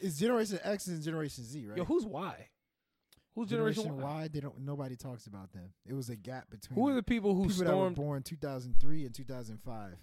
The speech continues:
Speaker 2: Who are the people who stormed Area fifty-one? Was
Speaker 1: That
Speaker 2: that,
Speaker 1: was
Speaker 2: was that
Speaker 1: Gener-
Speaker 2: millennials?
Speaker 1: That was Generation. What was that? Uh, Generation, uh, X Y Z? I don't
Speaker 2: All
Speaker 1: know.
Speaker 2: right. Okay. So it was all of them.
Speaker 1: X Y Z.
Speaker 2: Okay.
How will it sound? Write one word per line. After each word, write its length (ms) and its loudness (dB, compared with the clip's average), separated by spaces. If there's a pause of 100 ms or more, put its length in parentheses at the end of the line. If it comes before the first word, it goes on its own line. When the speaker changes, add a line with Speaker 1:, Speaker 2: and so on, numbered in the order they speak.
(200)
Speaker 2:
Who 120 12
are 40 8
the 80 2
people 240 2
who 120 6
stormed 460 0
Area 280 2
fifty-one? 640 -6 (380)
Was 100 -12
Speaker 1:
That 60 -4
Speaker 2:
that, 80 -2
Speaker 1:
was 300 -10 (100)
Speaker 2:
was 100 -4
that 120 0
Speaker 1:
Gener- 60 -4
Speaker 2:
millennials? 420 -4 (260)
Speaker 1:
That 120 -8
was 160 -8
Generation. 1080 -12 (840)
What 100 -20
was 120 -12
that? 240 -12
Uh, 320 -14
Generation, 760 -12 (180)
uh, 180 -20 (120)
X 180 -14
Y 200 -8
Z? 340 -12
I 40 -18
don't 80 -16
Speaker 2:
All 120 -12
Speaker 1:
know. 80 -14
Speaker 2:
right. 480 -20
Okay. 200 -18 (760)
So 80 -6
it 40 -4
was 80 -10
all 200 -12
of 80 -20
them. 100 -20 (840)
Speaker 1:
X 200 -12
Y 200 -8
Z. 140 -20 (280)
Speaker 2:
Okay. 160 -20